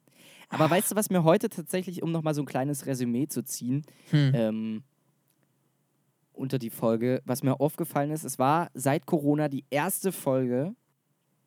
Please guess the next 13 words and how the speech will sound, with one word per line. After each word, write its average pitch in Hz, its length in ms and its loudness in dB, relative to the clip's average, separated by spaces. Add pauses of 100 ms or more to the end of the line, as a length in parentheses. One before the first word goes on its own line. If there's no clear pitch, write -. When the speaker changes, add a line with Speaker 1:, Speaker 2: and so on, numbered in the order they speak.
(720)
Speaker 1:
bei 135 100 2
der 139 260 4
wir 147 240 4 (1300)
überhaupt 160 420 2
nicht 240 140 -2
viel 208 220 -2
über 185 160 0
Corona 185 420 -2
geredet 101 420 -10
haben. 101 280 -8 (680)
Fast - 440 -4
gar 156 220 4
nicht. 110 320 -4